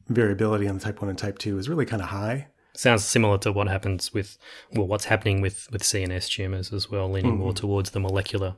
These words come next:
Speaker 2: subtypes rather than
Speaker 1: Right.
Speaker 2: the histology itself. The next one we here, have here is the clear cell papillary renal cell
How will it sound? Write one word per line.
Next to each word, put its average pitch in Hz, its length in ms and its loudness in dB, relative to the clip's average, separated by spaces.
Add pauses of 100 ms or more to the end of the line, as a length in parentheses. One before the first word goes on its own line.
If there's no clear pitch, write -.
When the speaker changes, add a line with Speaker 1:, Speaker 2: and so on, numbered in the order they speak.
(140)
Speaker 2:
subtypes 101 540 -4
rather 98 200 0
than 98 100 2
Speaker 1:
Right. 95 80 0
Speaker 2:
the 95 60 0
histology 101 480 2
itself. 101 480 0 (720)
The 139 80 2
next - 180 6
one 165 120 8
we 147 80 6
here, 139 260 8
have 123 220 2
here 117 200 6
is 110 260 0
the 104 360 0
clear 127 300 6
cell 104 280 4
papillary 147 440 6
renal 135 180 4
cell 127 360 0